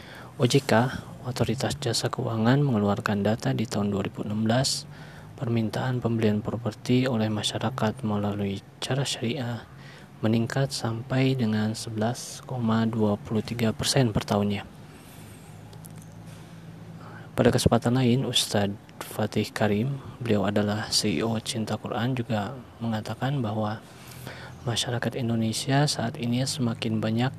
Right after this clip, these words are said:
yang menerapkan gaya hidup sesuai syariah. Ini ditandai dengan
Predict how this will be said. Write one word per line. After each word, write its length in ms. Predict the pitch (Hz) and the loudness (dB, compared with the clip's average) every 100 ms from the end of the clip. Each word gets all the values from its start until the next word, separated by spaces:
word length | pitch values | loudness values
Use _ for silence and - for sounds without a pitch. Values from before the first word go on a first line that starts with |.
| 110 | -4
yang 160 | 110 107 | -4 -2
menerapkan 560 | 104 110 - - 117 | 0 0 0 0 0
gaya 240 | 120 107 107 | 2 0 -2
hidup 320 | - 117 123 | 0 0 0
sesuai 400 | - - - 110 | -2 -4 -4 -2
syariah. 400 | - 117 120 117 - - - - - - - - - - - - - - - 123 | -2 2 2 2 -2 -16 -18 -12 -12 -12 -18 -18 -16 -16 -18 -18 -14 -12 -4 6
Ini 160 | 123 | 8
ditandai 480 | 123 123 120 117 120 | 10 10 10 10 10
dengan 560 | 131 120 113 127 139 | 10 8 8 6 4